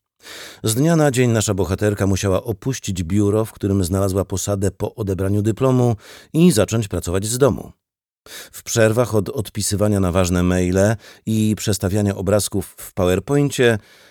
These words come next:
Hania namiętnie przegląda w social mediach kolejne wpisy i doniesienia, aby ugłaskać swój niepokój. Martwi się, że coś złego może przydarzyć się jej bliskim.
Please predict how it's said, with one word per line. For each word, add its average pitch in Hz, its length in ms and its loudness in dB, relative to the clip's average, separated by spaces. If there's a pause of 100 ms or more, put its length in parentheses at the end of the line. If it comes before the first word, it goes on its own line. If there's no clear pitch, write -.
(140)
Hania 170 260 2
namiętnie 127 460 0
przegląda 101 520 0
w - 60 -6
social 101 380 -2
mediach 90 440 -2
kolejne 113 360 -2
wpisy 131 420 -6
i 113 80 -2
doniesienia, 107 720 -2 (280)
aby 123 220 2
ugłaskać 104 720 -2
swój 87 300 -4
niepokój. - 480 -6 (580)
Martwi 185 500 0
się, 104 140 0
że 117 100 0
coś 151 240 -2
złego 151 340 0
może 117 200 0
przydarzyć 104 460 -4
się - 140 -4
jej 117 140 -2
bliskim. - 560 -8